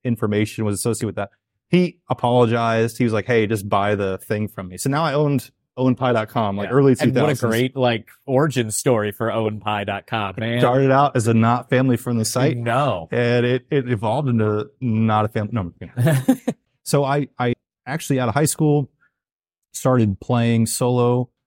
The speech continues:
Speaker 1: more and more. I was, it was right around the MySpace days.
Speaker 2: Yeah.
Speaker 1: So I was, like, trading shows with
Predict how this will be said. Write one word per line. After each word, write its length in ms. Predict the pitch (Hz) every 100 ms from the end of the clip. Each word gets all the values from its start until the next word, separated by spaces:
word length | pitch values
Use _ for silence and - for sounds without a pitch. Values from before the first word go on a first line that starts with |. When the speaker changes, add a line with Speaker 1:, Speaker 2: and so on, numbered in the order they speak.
| _ -
Speaker 1:
more 220 | 113 113
and 140 | 107
more. 440 | 104 113 123 123 127
I 100 | 117
was, 240 | 120 107 -
it 40 |
was 160 | 123 117
right 180 | 123 143
around 200 | 135 117
the 40 |
MySpace 640 | 101 98 - - 151 175 -
days. 440 | 180 208 196 - -
Speaker 2:
Yeah. 300 | 104 90 80 - _
Speaker 1:
So 240 | - - 120
I 160 | 117
was, 260 | 147 151 120
like, 300 | 127 110 - _ _ _ _
trading 440 | - 131 139 139 127
shows 640 | - 120 117 113 110 -
with 220 | 110